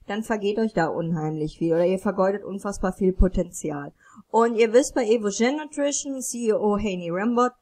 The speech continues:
zwanzig Mister Olympia-Titel aktuell. Mal schauen, wie es im Dezember aussieht, ne, ob da noch was dazukommt. Wir hoffen. Wir gehen auch stark von aus,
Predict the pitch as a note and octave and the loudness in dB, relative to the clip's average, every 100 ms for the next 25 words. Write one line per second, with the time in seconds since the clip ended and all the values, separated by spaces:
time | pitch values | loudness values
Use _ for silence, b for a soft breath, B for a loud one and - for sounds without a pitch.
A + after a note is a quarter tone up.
0 | _ _ - - F#3 A3 B3+ B3+ - B3+ | _ _ -12 -4 2 2 2 -6 2 2
1 | B3+ A3+ A3+ A#3+ A#3 G#3 A3 B3 C#4 C4 | 2 -2 -4 -2 -2 2 2 2 0 -4
2 | C4 B3 B3+ A3 A3 - F#3+ A3 A3+ G#3 | -4 -6 -4 -2 -2 -2 -2 0 0 -4
3 | - G#3 G#3 G3+ G3+ - F#3+ F3+ - F#3+ | -2 -2 0 -4 -8 -8 -10 -10 -4 -2
4 | G#3+ A#3 A#3 A#3+ B3+ - D4 G4 _ _ | 0 0 2 0 0 -4 -4 -6 _ _
5 | _ F#3+ A#3 A#3 - A3 A3 G#3 G3+ G3 | _ -6 -4 -4 -4 -6 -6 -12 -14 -14
6 | - G#3+ G#3+ B3+ D4+ - F3+ F#3+ F3+ - | -10 -10 -4 -4 -4 -8 -6 -4 -4 -4
7 | A#3 F#4 _ _ _ _ - F#3 G#3+ G3 | -8 -10 _ _ _ _ -10 -6 -4 -4
8 | - G3+ G3 - G3 - F#3 A3 B3+ | 0 2 2 0 -4 0 2 2 0